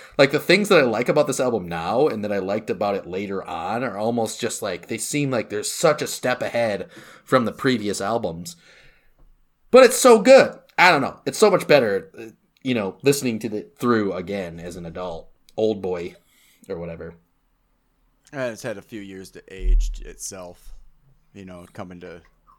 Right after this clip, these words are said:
Speaker 2: come into the modern era to some degree.
Speaker 1: Well, in the context of two thousand five six, like, Block Party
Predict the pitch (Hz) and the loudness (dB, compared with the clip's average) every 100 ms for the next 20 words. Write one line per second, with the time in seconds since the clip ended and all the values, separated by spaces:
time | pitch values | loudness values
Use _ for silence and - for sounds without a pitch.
0 | _ _ _ _ _ _ _ _ _ - | _ _ _ _ _ _ _ _ _ -14
1 | 127 110 101 90 87 92 92 92 - 101 | -12 -12 -14 -18 -16 -14 -14 -16 -18 -16
2 | 98 98 90 - _ 98 107 92 92 87 | -14 -14 -16 -20 _ -16 -16 -16 -20 -20
3 | 87 87 85 _ _ _ _ _ 180 180 | -20 -20 -20 _ _ _ _ _ 2 4
4 | 180 160 - 180 202 240 214 156 - - | 4 2 2 2 2 0 -2 2 4 6
5 | 156 156 123 - 131 127 - - 139 139 | 6 6 0 2 4 4 0 -2 -2 0
6 | 107 95 - - - - - - - _ | -2 -2 -6 -20 -12 -12 -12 -20 -20 _
7 | _ 110 123 139 - - 165 170 170 175 | _ 2 6 6 4 8 8 8 6 2
8 | 170 | -2